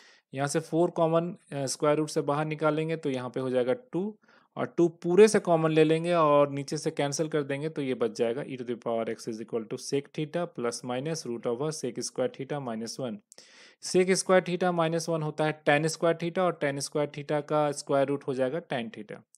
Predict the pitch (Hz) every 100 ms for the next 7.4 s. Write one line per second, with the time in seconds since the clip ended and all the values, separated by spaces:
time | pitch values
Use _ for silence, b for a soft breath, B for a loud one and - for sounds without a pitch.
0 | B B B B - 165 170 170 175 170
1 | 160 156 156 156 156 147 147 135 143 139
2 | 135 139 135 - 165 - 170 165 180 170
3 | 135 135 - 131 120 151 165 - 117 110
4 | 110 104 - _ _ _ _ _ _ b
5 | b b b - 160 156 - 165 185 202
6 | 156 156 156 185 170 175 185 190 - 156
7 | - 147 147 147